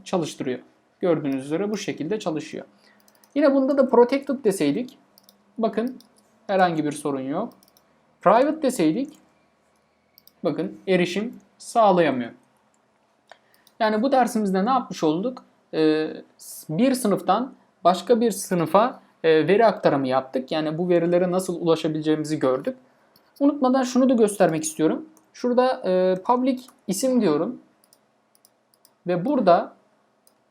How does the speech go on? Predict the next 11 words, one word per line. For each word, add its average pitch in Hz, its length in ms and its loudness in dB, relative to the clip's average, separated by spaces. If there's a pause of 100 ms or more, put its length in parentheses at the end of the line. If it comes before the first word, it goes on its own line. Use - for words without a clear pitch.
(280)
bu 202 160 0
isme 214 520 -2 (480)
erişim 247 320 2
sağlıyorum. 127 520 2 (320)
Return 196 440 2
diyeyim. 160 360 -4 (520)
Bakın 269 400 -2 (600)
çalıştırdığım 254 560 0
zaman 240 280 2
Veli 208 140 4
yazıyor. 165 340 -2